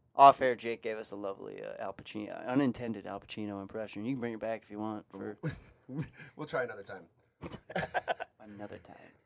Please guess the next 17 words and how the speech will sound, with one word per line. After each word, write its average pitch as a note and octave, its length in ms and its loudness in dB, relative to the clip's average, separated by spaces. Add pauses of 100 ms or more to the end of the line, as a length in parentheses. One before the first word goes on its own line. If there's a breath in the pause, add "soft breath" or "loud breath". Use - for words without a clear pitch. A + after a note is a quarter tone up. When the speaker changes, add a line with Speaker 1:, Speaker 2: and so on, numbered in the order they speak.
Speaker 2:
And D3+ 140 -4
other D#3+ 200 -2
news D#3 200 -6
out C#3 100 -4
of B2 80 -6
Frankfurt, C3 540 -8 (220)
you G#2 100 -14
know, F2+ 180 -12 (320)
dealing A#2+ 180 -4
with A2+ 140 -6
another A#2 240 -8
coach B2 360 -8
after G#2+ 400 -8 (300 loud breath)
head C#3+ 140 -4
coach, F3+ 420 -6 (220)
twenty, E3+ 240 0 (100)
uh, C#3+ 100 -6